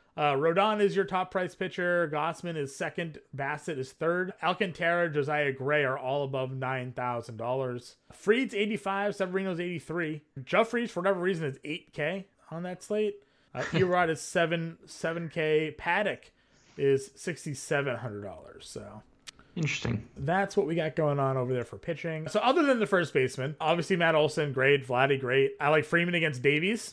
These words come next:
Speaker 1: That one feels pretty if you wanna go in that, in that direction. I like Abreu against Lynch. Like, going a lefty for Jose Abreu is always a pretty good,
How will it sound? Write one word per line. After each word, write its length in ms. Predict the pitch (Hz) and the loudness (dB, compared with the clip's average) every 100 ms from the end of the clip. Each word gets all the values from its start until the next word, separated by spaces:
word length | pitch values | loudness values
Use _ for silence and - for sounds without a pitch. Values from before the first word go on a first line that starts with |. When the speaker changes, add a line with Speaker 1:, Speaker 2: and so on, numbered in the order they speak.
| 147 | -4
Speaker 1:
That 240 | 131 151 | -4 -2
one 160 | 156 147 | -6 -2
feels 240 | 156 151 | -2 -2
pretty 180 | - 160 | -4 -6
if 60 | 165 | -4
you 100 | 180 | -4
wanna 260 | 180 180 | -2 -2
go 260 | 175 180 185 | 2 2 2
in 60 | |
that, 140 | 180 175 | -2 -4
in 120 | 185 | -4
that 200 | 180 185 | -2 -2
direction. 520 | 190 190 185 - 190 | 0 0 -2 -4 -2
I 60 | 160 | 2
like 180 | 151 147 | 2 2
Abreu 500 | 127 135 151 160 147 | 0 0 0 2 2
against 320 | 139 135 117 | 0 -2 -6
Lynch. 560 | 123 160 220 - - - | -2 -2 -2 -6 -8 -8
Like, 80 | 123 | -4
going 220 | 143 139 | 0 0
a 40 | 127 | 2
lefty 340 | 143 139 160 | 0 0 -6
for 140 | 143 | -4
Jose 240 | 131 143 139 | 0 0 0
Abreu 540 | 127 120 151 180 175 | -2 0 0 2 -2
is 80 | 160 | -2
always 320 | 170 165 170 | -2 -2 -2
a 80 | 165 | -6
pretty 240 | 160 170 | -6 -6
good, 340 | 160 160 165 | -2 -2 -2